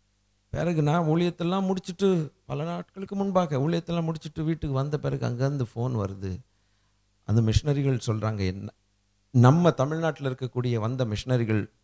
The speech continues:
சொன்னாங்க, அந்த ஏரியாவுக்கு போய் பார்த்ததுல ஒரு குளமுமே கிடையாது. யூசுவலா கிராமங்கள்ல என்ன இருக்கும்? குளங்கள் தான் இருக்கும், கிணறு கூட அவ்வளவு இருக்காது. ஆனால் அந்த சுற்று வட்டாரத்துல சுத்தி சுத்தி பார்த்தாங்க. அவங்களுக்கே ஆச்சரியமா இருக்குது,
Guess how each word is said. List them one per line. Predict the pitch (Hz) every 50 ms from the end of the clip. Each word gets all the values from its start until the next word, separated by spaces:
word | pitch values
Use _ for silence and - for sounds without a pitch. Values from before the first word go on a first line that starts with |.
| _ _
சொன்னாங்க, | - 101 104 107 107 104 92 92 87
அந்த | - - 104 104 104
ஏரியாவுக்கு | 101 107 120 127 139 139 131 127 110 107
போய் | 92 113 113 110 101 -
பார்த்ததுல | 101 101 117 - - 107 101 101 90 90 80 80 - - _ _ _ _ _ _ _ _ _ _ _
ஒரு | 101 101 104 110 117 123 127 127 143 139 131 - - -
குளமுமே | - 127 127 131 139 147 151 156 151 151 147 143 147 147 147
கிடையாது. | - 127 107 107 101 92 90 78 - _ _ _ _ _ _ _ _ _ _ _ _ _ _ _ - 110
யூசுவலா | 127 131 123 147 151 165 165
கிராமங்கள்ல | 135 117 123 127 143 156 151 151 151 147
என்ன | 131 123 131 147
இருக்கும்? | 139 123 120 - 107 92 85 - - _ _ _ _ _ _ _ _ _
குளங்கள் | - 123 135 143 170 196 185 190 190 185
தான் | 185 202 190
இருக்கும், | 180 180 - 185 208 190
கிணறு | - - 151 170 190 196 196
கூட | 170 190 185 190
அவ்வளவு | 175 170 180 190 196 185
இருக்காது. | 175 185 180 - 175 165 117 - 110 95 _ _ _ _ _ _ _
ஆனால் | - 170 175 160 156
அந்த | 147 156 190 226 262 247 269 262 247 240 233 214
சுற்று | - - 208 208 - - 294 269 254
வட்டாரத்துல | 247 254 - 262 247 233 233 233 233 - 214 190 180 160
சுத்தி | 143 - - 226 226 _ - 285
சுத்தி | 269 - 302 - _ - 339 320
பார்த்தாங்க. | 320 240 226 - _ 214 214 202
அவங்களுக்கே | 190 160 190 247 277 285 294 233 - 302
ஆச்சரியமா | 269 254 247 - - 254 247 240 233 220
இருக்குது, | 202 180 - 165 160 156 127